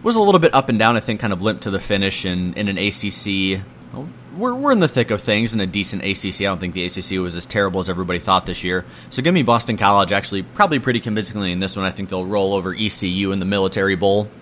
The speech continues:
Going up to the twenty-eighth. The twenty-eighth is really the big slate of games we have. That first Saturday had a lot of games,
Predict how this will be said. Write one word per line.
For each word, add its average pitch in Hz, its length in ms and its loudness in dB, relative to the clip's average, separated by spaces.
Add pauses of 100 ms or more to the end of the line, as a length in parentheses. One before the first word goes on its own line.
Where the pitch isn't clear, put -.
(480)
Going 156 180 4
up 175 120 2
to 151 100 -2
the 123 100 0
twenty-eighth. 123 460 4
The 98 80 -8
twenty-eighth 143 440 4
is 104 140 -2
really 117 200 4
the 95 80 0
big 95 440 0 (440)
slate 131 360 2
of 90 100 -4
games 101 320 0
we 101 120 0
have. 95 240 2
That - 140 0
first 147 260 0
Saturday 127 360 6
had 120 120 4
a 117 40 6
lot 117 220 4
of 104 100 0
games, 113 380 -2